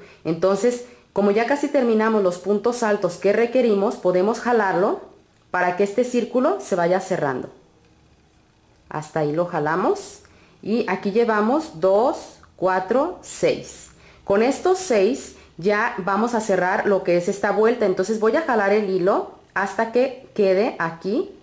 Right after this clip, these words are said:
cerrado el círculo de en medio. Y aquí tejeré tres cadenas.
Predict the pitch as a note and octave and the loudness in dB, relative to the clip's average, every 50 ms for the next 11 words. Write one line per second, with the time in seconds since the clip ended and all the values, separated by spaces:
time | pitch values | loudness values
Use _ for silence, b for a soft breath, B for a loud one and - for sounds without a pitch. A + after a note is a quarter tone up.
0 | _ _ - - - F3+ E3+ E3+ F3 E3+ F3 F#3 G3 F#3+ F#3+ - - F#3 F#3 - | _ _ -10 -4 0 0 0 2 0 0 2 2 0 0 -2 -2 -2 -2 -2 0
1 | G3+ G3+ G3 F3 D#3+ D3 D3 D3 C#3+ C#3+ D#3 F3 A3 E4 G4+ - - - - _ | 0 0 2 2 0 0 0 0 0 0 0 0 0 0 -2 -4 -10 -18 -20 _
2 | _ _ _ _ _ b b b b b b b b b b F#3 F#3 F#3 G3+ A3 | _ _ _ _ _ b b b b b b b b b b 0 0 0 0 -2
3 | A3 B3 C#4 C4+ C4 A#3 G3+ G#3 A#3 C#4+ - - - - - G3+ G#3 G#3+ G#3 - | 0 0 0 2 2 2 2 2 2 0 -4 -8 -12 -6 -2 0 0 0 0 -2
4 | - - A3+ A3 A3 A3+ A3+ A3+ A3 G3+ G3 G3 - - - - | -2 -2 0 2 2 2 2 2 0 0 -2 -4 -10 -18 -18 -20